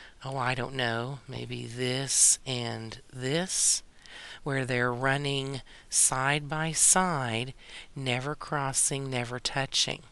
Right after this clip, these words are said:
Well, if you'll remember, those are parallel lines. So parallel lines, lines, not limes, uh, parallel lines are actually called an inconsistent system because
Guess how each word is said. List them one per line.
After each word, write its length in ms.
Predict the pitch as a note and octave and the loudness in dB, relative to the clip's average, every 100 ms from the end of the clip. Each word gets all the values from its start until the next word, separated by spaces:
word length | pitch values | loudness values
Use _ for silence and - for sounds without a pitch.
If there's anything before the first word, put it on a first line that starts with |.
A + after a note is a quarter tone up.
| - - - - - - - | -20 -20 -20 -18 -18 -18 -10
Well, 120 | D3 | -8
if 120 | - | -6
you'll 120 | C3+ C3+ | -6 -6
remember, 500 | C3 D#3+ G3+ D3+ C#3 | -2 -2 0 -2 -2
those 320 | C#3+ F3+ - | -2 -2 -2
are 260 | A#2 A#2 B2+ | -2 -4 -8
parallel 720 | - B2 A#2+ A#2 B2 A#2+ C3+ | -8 -6 -2 -2 0 0 0
lines. 800 | C#3 D#3+ F3+ - - - - - - - - - - - - - - - - - - - | 0 -2 -4 -6 -10 -4 -4 -4 -10 -20 -20 -20 -20 -20 -20 -20 -20 -20 -20 -20 -12 0
So 240 | - C#3+ | 2 2
parallel 840 | - - F3 F#3+ F3+ D#3 D3 C#3+ | -2 0 2 4 4 4 6 4
lines, 1000 | C#3 D3 F3+ D#3 B2 C3+ F3 G3 - - - - - - - | 4 4 4 2 0 -4 -4 0 0 0 -6 -20 -20 -20 -12
lines, 520 | D3+ B2+ A#2 F3 F#3+ - | -2 0 0 0 -2 -2
not 180 | C3+ - | -4 2
limes, 460 | A#2 B2 F#3 G3+ - - - - - - | 2 2 2 0 -2 -8 -6 -4 -6 0
uh, 120 | D#3 D3 | 0 0
parallel 640 | - F3+ G3 F#3+ D#3+ D3 | 2 6 6 6 6 4
lines 680 | D3 D#3+ F#3 C#3+ B2+ D#3+ D#3+ - | 4 4 4 2 0 -2 -2 0
are 180 | C3 - | 0 0
actually 640 | C3 - - C#3+ C3 C3 | 0 2 0 0 -2 -2
called 340 | - B2+ B2+ B2+ | -2 0 0 -2
an 100 | C#3+ | -6
inconsistent 840 | D3 E3+ F3 D#3 - C#3 - D3 | -6 -6 -4 -2 -2 0 -2 -2
system 480 | - B2+ - B2+ B2 | -2 0 0 0 -2
because 480 | C3+ - B2+ B2+ | -4 -2 -2 0